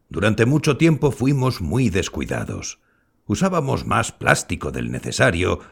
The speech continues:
en envases, en utensilios de un solo uso, y lo peor de todo es que no se reciclaba apenas, y la gran mayoría de ese plástico acababa en la naturaleza. Por culpa de tirar tanto plástico en mares y bosques,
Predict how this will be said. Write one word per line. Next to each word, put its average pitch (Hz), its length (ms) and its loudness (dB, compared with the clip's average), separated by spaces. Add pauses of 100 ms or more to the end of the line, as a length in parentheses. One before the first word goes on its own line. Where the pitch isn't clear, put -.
(140)
en 92 120 -10
envases, 95 800 0
en 76 120 -6
utensilios 92 840 0
de 107 80 2
un 110 140 0
solo 110 240 0
uso, 135 400 0 (180)
y 117 180 0
lo 131 200 2
peor 147 260 2
de 131 140 0
todo 135 320 0
es 127 80 -4
que 107 140 0
no 147 160 2
se 139 180 0
reciclaba 110 720 0
apenas, 127 500 0 (200)
y 131 100 4
la 123 120 2
gran 202 240 2
mayoría 107 500 2
de 64 200 0
ese 135 220 0
plástico 76 600 -4
acababa 104 680 0
en 90 160 0
la 85 80 2
naturaleza. 73 880 -4 (400)
Por 67 180 -4
culpa 120 300 2
de 110 140 4
tirar 92 360 0
tanto 113 460 0
plástico 90 540 -2
en 67 120 -4
mares 69 600 -2
y 98 60 0
bosques, 90 580 -2